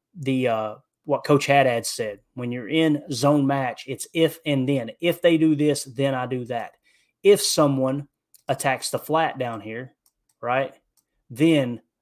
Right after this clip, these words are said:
I break in on the flat because we know we've got help up top in this quarters look, okay? So he's gonna fade back, and then he's really reading the quarterback. You could tell that his top priority is playing back, but when the quarterback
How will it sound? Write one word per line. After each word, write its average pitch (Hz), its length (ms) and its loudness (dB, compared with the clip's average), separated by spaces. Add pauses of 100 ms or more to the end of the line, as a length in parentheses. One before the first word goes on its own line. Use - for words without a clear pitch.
(160)
I 135 80 0
break 127 320 -2
in 120 80 -4
on 113 100 -8
the 107 60 -10
flat 123 380 -6 (240)
because 117 240 -4
we 123 100 -4
know 127 140 2
we've 131 180 -2
got 123 220 0
help 123 260 -4 (380)
up 120 160 -4
top 113 340 -2
in 120 60 -6
this 113 160 -8
quarters 104 340 -8
look, 107 300 -10 (180)
okay? 110 320 -6 (160)
So - 160 -6
he's 113 140 -4
gonna 165 160 4
fade 147 360 2
back, 151 320 2
and 135 100 -2
then 131 220 0 (220)
he's 127 240 -8
really 185 300 6
reading 147 340 0
the 143 60 2
quarterback. 139 420 -2
You 175 80 -8
could 151 160 -6
tell 185 220 4
that 143 100 -2
his 131 160 -4
top 151 240 -6
priority 147 480 0
is 127 100 -10
playing 127 380 -4
back, 143 400 -4 (300)
but 127 60 -4
when 123 140 -4
the 120 60 -6
quarterback 143 600 0